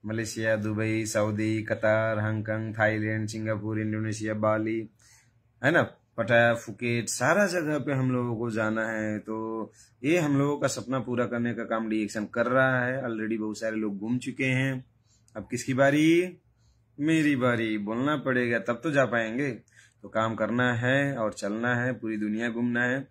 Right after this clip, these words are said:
ऊपर ऐसे ही नहीं चले जाना है कि बिना दुनिया घूमे आ गए, है ना, सिर्फ टीवी में देखे थे, नक्शा में देखे थे, मगर घूम के नहीं आए। तो डिएक्शन हमें घुमाने का भी मौ-, मौका देता है,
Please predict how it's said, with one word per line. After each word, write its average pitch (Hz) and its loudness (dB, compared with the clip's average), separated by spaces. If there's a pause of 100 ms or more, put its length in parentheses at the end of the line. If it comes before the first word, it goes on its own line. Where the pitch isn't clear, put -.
(360)
ऊपर 127 2
ऐसे 127 0
ही 143 0
नहीं 143 2
चले 127 0
जाना 117 2
है 107 -2 (600)
कि 123 2
बिना 123 2
दुनिया 123 2
घूमे 123 2
आ 113 4
गए, 107 0
है 104 -4
ना, 127 0 (320)
सिर्फ 123 0
टीवी 120 2
में 127 4
देखे 117 -2
थे, 131 -2
नक्शा 120 0
में 127 2
देखे 117 -2
थे, 139 -2
मगर 120 0
घूम 117 -2
के 107 -6
नहीं 110 -4
आए। 92 -4 (600)
तो 110 -8
डिएक्शन 127 2
हमें 127 2
घुमाने 117 0
का 120 0
भी 120 0
मौ-, 110 -6
मौका 110 -2
देता 110 2
है, 143 0